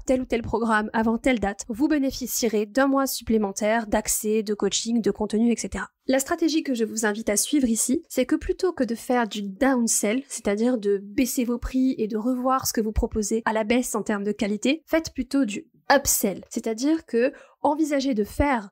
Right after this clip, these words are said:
un événement commercial pour le Black Friday, mais au lieu de baisser votre tarif, augmentez la valeur de votre offre. C'est-à-dire que dans votre tête, ce sera,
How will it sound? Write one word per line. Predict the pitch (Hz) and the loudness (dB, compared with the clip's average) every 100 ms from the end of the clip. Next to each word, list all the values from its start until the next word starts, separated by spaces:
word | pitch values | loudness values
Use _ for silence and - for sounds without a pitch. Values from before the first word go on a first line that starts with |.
| - | 0
un | 269 | 2
événement | 311 269 262 254 | 2 0 0 0
commercial | 247 226 208 - - 226 - | 0 0 0 0 0 0 0
pour | 233 | -2
le | 208 | 0
Black | 196 202 190 - | 0 0 0 -2
Friday, | - 190 196 302 359 | -4 -2 2 2 2
mais | 220 220 - | 0 0 0
au | 311 | 0
lieu | 294 294 294 269 | 2 0 -4 -4
de | 208 | -4
baisser | 202 330 - 311 | 2 2 2 0
votre | 220 - | 0 -2
tarif, | 226 214 220 - - - _ - | 0 2 0 -2 -12 -20 _ 0
augmentez | 320 269 285 277 330 | 2 0 -2 -2 0
la | 262 | 0
valeur | 240 262 277 | 2 0 0
de | |
votre | 220 190 - | -4 -6 -12
offre. | - - - | -14 -20 -20
C'est-à-dire | - 254 330 | -2 2 2
que | 330 | 2
dans | 262 | 0
votre | 240 226 | -2 -2
tête, | 277 294 | -2 0
ce | 247 | -4
sera, | - 233 262 | 0 4 4